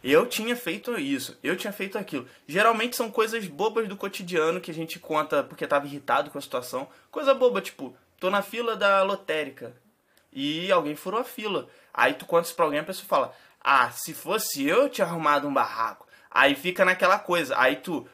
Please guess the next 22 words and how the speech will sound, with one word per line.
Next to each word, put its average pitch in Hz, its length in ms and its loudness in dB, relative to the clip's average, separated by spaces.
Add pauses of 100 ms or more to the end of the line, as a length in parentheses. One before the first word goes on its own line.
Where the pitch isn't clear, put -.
já 120 220 2
tá 147 240 4
incomodado 196 840 -2 (140)
porque 180 340 -6
você 160 260 -6
não 165 140 -4
tomou 190 260 -2
atitude, 190 540 -8
mas 160 140 -4
tipo - 160 -14
assim, 190 360 -8
às 175 200 -4
vezes 208 320 -6
nem 240 160 -4
vale 247 160 0
a 233 40 -4
pena 202 380 -4
a, 156 240 0
o, 185 180 -2
a - 80 2
raiva 190 460 2
de 160 220 -10